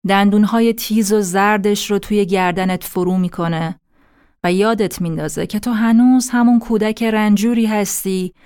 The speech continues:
که در بعد از ظهر یک روز پاییز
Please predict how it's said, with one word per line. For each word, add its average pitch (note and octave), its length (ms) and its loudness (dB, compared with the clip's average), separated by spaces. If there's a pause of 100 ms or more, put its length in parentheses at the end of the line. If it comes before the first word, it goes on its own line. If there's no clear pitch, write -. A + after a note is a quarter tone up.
(340)
که G#3+ 120 -2
در G#3 220 2
بعد F#3+ 340 0
از F#3 180 -2
ظهر G3+ 280 0
یک F#3 300 -2
روز F3 240 -4
پاییز F3 760 -4